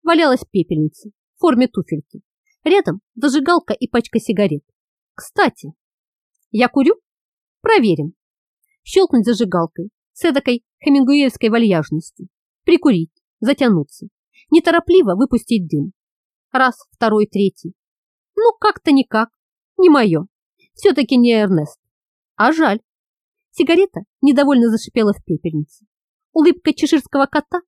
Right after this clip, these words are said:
поехала в сторону, потянув за собой штампы месяцев, квадратики выходных. И год. Год. Четыре блестящие цифры. Не поняла.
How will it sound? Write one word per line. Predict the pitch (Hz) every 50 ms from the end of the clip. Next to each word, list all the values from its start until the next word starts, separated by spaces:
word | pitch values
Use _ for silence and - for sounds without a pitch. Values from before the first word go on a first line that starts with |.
| _ _ _ _
поехала | - - 269 247 - - 202 202 196
в |
сторону, | - - _ - 170 160 151 139 175 202 - _ _ _ _ _ _ -
потянув | 339 - 359 320 349 302
за | 262 294
собой | - - 330 294 349 359 349 - _
штампы | _ - - - 277 247 - - 233
месяцев, | 208 185 165 151 - - - _ - - _ _ _ _ _ _ _ _ _
квадратики | - 339 349 339 330 - - - -
выходных. | 196 220 - 214 196 156 175 160 156 - _ _ _ _ _ _ _ _ _ _ _ _ _ -
И | 285 320 349 349 _ _ _ -
год. | - 190 254 233 180 _ _ _ _ _ _ _ _ _ _ _ _ _ _ _ _ -
Год. | - 214 285 330 277 - _ _ _ _ _ _ _ _ _ _ _ _ _ _ _ -
Четыре | - 339 - - 381 403 349 285
блестящие | 214 247 277 - - - 320 311 - - - 294
цифры. | - - - 226 185 _ - - 160 - _ _ _ _ _ _ _ _ _ _ _ _ _ -
Не | - 262 277
поняла. | - 294 277 294 294 254 185 170 190